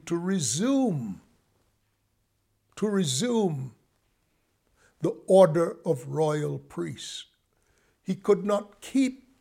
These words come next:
from resuming the order of royal priests. Why? Because he is the summa sacerdote. He is the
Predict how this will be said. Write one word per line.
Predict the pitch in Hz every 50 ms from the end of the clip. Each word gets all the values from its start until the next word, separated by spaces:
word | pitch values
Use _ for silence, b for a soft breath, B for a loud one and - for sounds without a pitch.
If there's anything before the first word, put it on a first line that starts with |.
| _ _ _
from | _ - - 175 170 170 160
resuming | 156 165 147 110 110 156 180 170 151 156 156 143 143 143 139 139 B B B _ _
the | 160 160
order | - - 170 165 156 143 135 147 151 - -
of | 143 127 120 147
royal | 147 147 147 143 143 143 135
priests. | 139 - 165 180 220 220 190 - - - _
Why? | 151 147 143 156 208 262 - b b b b b b -
Because | 180 196 196 - 202 214 196 - - _
he | - 233 247 240 240 277 - -
is | 220 226 190 151 -
the | - - 220 214 226 220 - b b b b b b
summa | - - - - - - 208 233 226 214 220 214 220 214 196 - _ _ _
sacerdote. | _ - - 202 202 196 190 - - - 202 202 170 165 214 226 214 - - - 139 - - _ _ _ _ _ _ _ _ _ _ _ _ _ _ _ _ _ _ _ _ _ _ _ _ _ _ _ _ _ _ _
He | - 208 240 302 294
is | 233 196 143 165
the | 196 220 -